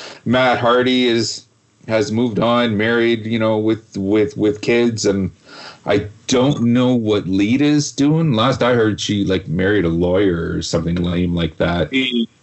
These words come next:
Speaker 2: I know she dated C M Punk for a little bit, but
Speaker 1: Well, Punk was dating everyone there for
Speaker 2: Yeah.
Speaker 1: a while there. Like, God, like, talk. You know, you wanna talk about a real life hero?
Speaker 2: <laughs>
Speaker 1: It's, <laughs> it was
Speaker 2: He
Speaker 1: C M
Speaker 2: only had
Speaker 1: Punk.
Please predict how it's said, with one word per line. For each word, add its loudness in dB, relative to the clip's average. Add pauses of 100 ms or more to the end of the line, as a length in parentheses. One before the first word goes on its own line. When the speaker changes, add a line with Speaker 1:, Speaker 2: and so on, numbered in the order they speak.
(120)
Speaker 2:
I 0
know 2
she 0
dated 0
C -2
M -4
Punk -6
for -4
a -2
little -4
bit, -6 (180)
but -4 (100)
Speaker 1:
Well, 2
Punk 2
was 2
dating 2
everyone 0
there -2
for -6
Speaker 2:
Yeah. 2
Speaker 1:
a 0
while -12
there. 0
Like, -2
God, 2
like, -2
talk. -2 (300)
You -10
know, -4
you 0
wanna 2
talk 2
about 2
a 2
real 2
life 0
hero? -2 (160)
Speaker 2:
<laughs> -20
Speaker 1:
It's, -4
<laughs> -4
it -2
was -2
Speaker 2:
He 0
Speaker 1:
C 4
M 2
Speaker 2:
only -2
had 2
Speaker 1:
Punk. 0